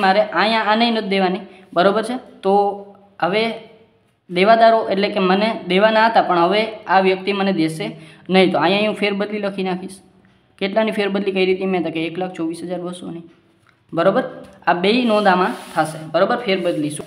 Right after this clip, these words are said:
હવે આની બેયની ક્રોસ એન્ટ્રી આપી દઈએ આપણે સામેની સાઈડ. અહીંયા આપણે જમા બાજુ એન્ટ્રી કરી, તો અહીંયા આપણે ફેરબદલીની ઉધાર એન્ટ્રી કરશું, એક લાખ ચોવીસ હજાર બસો, બરોબર? અને અહીંયા ફેરબદલીની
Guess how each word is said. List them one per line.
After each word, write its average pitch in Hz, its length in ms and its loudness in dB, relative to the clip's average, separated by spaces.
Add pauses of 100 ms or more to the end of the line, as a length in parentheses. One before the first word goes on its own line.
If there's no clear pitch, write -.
હવે 190 120 4
આની 226 220 0
બેયની 226 240 0
ક્રોસ 208 280 -2
એન્ટ્રી 202 240 -2
આપી 185 200 -2
દઈએ 190 140 0
આપણે 185 280 -4
સામેની 165 360 0
સાઈડ. 185 160 -6 (400)
અહીંયા 196 240 2
આપણે 196 220 -2
જમા 190 240 4
બાજુ 190 260 2
એન્ટ્રી 190 220 -2
કરી, 196 200 2
તો 175 100 2
અહીંયા 175 200 2
આપણે 170 200 -2
ફેરબદલીની 175 580 -2
ઉધાર 175 260 0
એન્ટ્રી 165 220 -6
કરશું, 180 260 -8 (2500)
એક 160 220 -4
લાખ 170 160 2
ચોવીસ 160 260 2 (140)
હજાર 156 200 0
બસો, - 220 -6 (600)
બરોબર? 185 260 0 (120)
અને 170 200 0
અહીંયા 196 280 2
ફેરબદલીની 190 540 -2